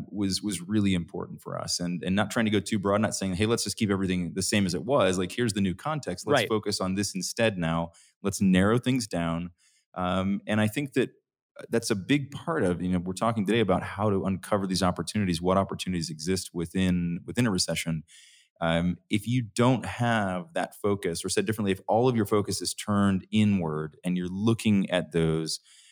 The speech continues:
Speaker 1: uh, you know, the, the, the communication breakdowns or the internal strife, you're not gonna see the external opportunities. And even if you see 'em, you're not going to be positioned to execute on them. So y-, you're absolutely right. The, um, that internal communication piece, making sure that everybody stays focused, is going to be,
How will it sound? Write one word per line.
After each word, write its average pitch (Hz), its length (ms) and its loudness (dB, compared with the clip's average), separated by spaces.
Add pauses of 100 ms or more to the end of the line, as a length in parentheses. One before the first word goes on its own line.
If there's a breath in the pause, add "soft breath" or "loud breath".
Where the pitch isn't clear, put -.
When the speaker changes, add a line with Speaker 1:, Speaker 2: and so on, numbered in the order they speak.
(160)
Speaker 1:
uh, 80 380 -2
you 80 60 -12
know, 78 100 -6
the, 78 220 -12
the, 82 140 -6
the 87 100 -18
communication 98 680 0
breakdowns 85 920 2
or 80 260 -14
the 80 180 -14
internal 98 460 -4
strife, 85 540 -2 (320 soft breath)
you're 123 100 4
not 170 160 2
gonna 156 100 0
see - 180 0
the 92 100 2
external 90 340 -8
opportunities. 80 560 -10
And 101 60 -2
even 117 100 0
if 98 60 -8
you 95 60 -6
see - 200 0
'em, 110 80 4
you're 98 80 4
not 101 320 2
going 95 220 -2
to - 80 -12
be 87 80 -10
positioned 80 360 -8
to - 80 -10
execute 82 440 -10
on 78 180 -6
them. 78 220 -10
So 82 380 -4
y-, 87 120 -10
you're 101 160 2
absolutely 104 420 0
right. 82 380 0
The, 78 360 -4
um, 78 260 -6 (580 soft breath)
that 85 180 2
internal 120 320 4
communication 95 560 2
piece, 87 360 -2
making 90 220 -4
sure - 260 0
that 107 80 6
everybody 92 240 2
stays 82 320 -6
focused, - 640 -10
is 85 140 -10
going 101 360 2
to 87 160 -10
be, 80 540 -4